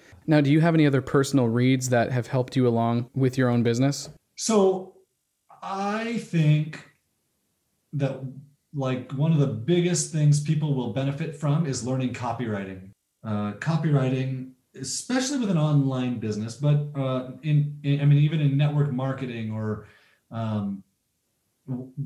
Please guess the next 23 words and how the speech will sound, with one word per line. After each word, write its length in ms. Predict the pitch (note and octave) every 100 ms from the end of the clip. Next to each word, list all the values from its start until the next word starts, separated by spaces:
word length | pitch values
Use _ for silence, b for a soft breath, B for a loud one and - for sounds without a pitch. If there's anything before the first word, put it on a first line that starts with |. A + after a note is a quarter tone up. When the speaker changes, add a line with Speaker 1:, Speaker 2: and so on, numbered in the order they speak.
| - - _ _ _ _
Speaker 2:
in, 340 | C3 A2+ A2 -
in 240 | C#3+ B2+
real 240 | C3+ F3+ D#3+
estate, 420 | C#3+ - C3+ A#2
whatever, 560 | A#2+ E3 D#3 - - b b b b _ -
uh, 180 | A#2+ A#2+ -
I 100 | C#3+
feel 200 | D3 G3
like 200 | G3 -
people 280 | E3 F3+ F3+
would 200 | E3+ -
benefit 480 | D3 D3 C#3+ B2+ -
from 320 | - C3+ C#3+
understanding 560 | C#3+ D3 - C#3+ C#3
human 340 | - - C#3 D#3+
psychology 920 | - D#3 - F3+ F#3 D3 G#2 G#2+ C#3+ C3
and 120 | B2+
sales 540 | - - F3 F3+ D#3
psychology 800 | - C3+ C3+ B2 A2+ G2+ G#2+ A#2+ -
and 440 | B2 B2 B2 B2+ b b b b _ _ _
how 240 | A#2 A#2+
to 100 | F3
sell. 480 | D#3+ C4 - -